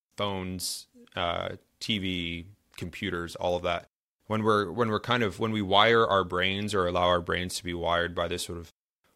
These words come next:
flashing lights and sounds and instant gratification and two-minute YouTube clips and blah, blah, blah, all the rest, listening to a podcast, kidding, um, all of those kind of things. Um, yeah, I know, right? All of those things,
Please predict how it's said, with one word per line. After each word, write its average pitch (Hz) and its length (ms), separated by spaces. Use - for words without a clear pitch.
flashing 139 360
lights 113 280
and 92 100
sounds 107 340
and 101 80
instant 117 320
gratification 104 680
and 92 140
two-minute 117 340
YouTube 107 460
clips - 340
and 92 240
blah, 120 200
blah, 104 100
blah, 101 260
all 107 200
the 101 100
rest, 98 260
listening 110 300
to 107 80
a 95 60
podcast, 95 600
kidding, 87 300
um, 95 180
all 127 220
of 113 80
those 117 200
kind 113 200
of 110 100
things. 104 420
Um, 95 400
yeah, 113 200
I 90 80
know, 92 100
right? 95 160
All 131 200
of 139 80
those 135 260
things, 107 400